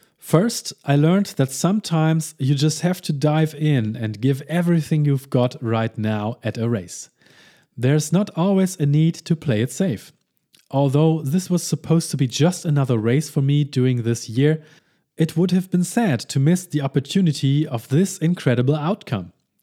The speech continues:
More courage. Then I think my nutrition game was perfect today. A half marathon is a bit tricky,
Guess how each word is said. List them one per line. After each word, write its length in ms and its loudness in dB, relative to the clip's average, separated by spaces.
More 420 2
courage. 640 -2
Then 460 0
I 80 2
think 300 -2
my 140 4
nutrition 560 2
game 400 -2
was 220 -2
perfect 640 0
today. 360 -8
A 60 -4
half 360 0
marathon 520 2
is 180 -6
a 80 -6
bit 260 -2
tricky, 460 -2